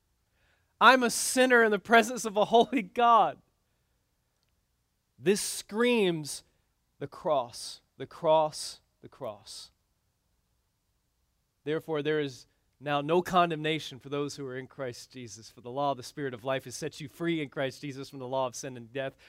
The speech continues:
For God has done what the law, weakened by the flesh, could not do by sending his own Son in the likeness of sinful flesh, and for sin condemned sin in the flesh."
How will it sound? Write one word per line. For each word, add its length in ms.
For 100
God 380
has 100
done 240
what 80
the 80
law, 240
weakened 340
by 120
the 100
flesh, 260
could 220
not 220
do 180
by 160
sending 400
his 160
own 160
Son 260
in 80
the 80
likeness 440
of 80
sinful 320
flesh, 340
and 100
for 100
sin 360
condemned 380
sin 180
in 160
the 80
flesh." 500